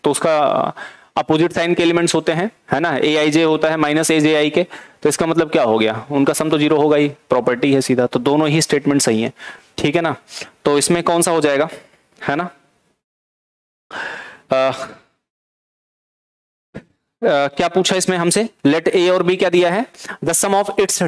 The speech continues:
non diagonal entry zero, तो बिल्कुल सही बात है, its diagonal entries equal but non zero। कह रहा है कि इसकी जो diagonal entry है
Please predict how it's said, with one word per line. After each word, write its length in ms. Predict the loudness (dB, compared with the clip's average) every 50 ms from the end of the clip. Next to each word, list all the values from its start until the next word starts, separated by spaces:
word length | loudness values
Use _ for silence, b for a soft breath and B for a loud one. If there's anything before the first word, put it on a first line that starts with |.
| 2
non 300 | 2 4 2 2 2 2
diagonal 460 | 2 2 2 2 2 2 2 2 2 2
entry 240 | 0 0 0 0 0 0
zero, 260 | 0 2 2 0 0 -2
तो 120 | -2 -2
बिल्कुल 280 | 0 0 0 0 0 0
सही 180 | 0 0 2
बात 240 | 2 0 0 0 -2
है, 100 | -4 -4 B B B B B _ -2
its 180 | -2 -2 0 -2
diagonal 480 | 0 0 2 2 2 2 2 2 2 2 2
entries 300 | 2 2 2 2 0 -2 -4 _ _ _ -6
equal 340 | -6 -4 0 0 0 0 0
but 160 | 0 0 0 0
non 140 | 2 2
zero। 200 | 2 2 2 2 0 B B B B B B
कह 60 | -2
रहा 60 | 0 0
है 80 | 0
कि 220 | 2 2 2 2 2 0
इसकी 260 | 0 -2 0 0 0
जो 100 | 0 0
diagonal 480 | 0 0 0 0 2 2 0 2 0 0 0
entry 360 | 2 0 0 0 0 -2 0
है 200 | 0 -2 -4 -4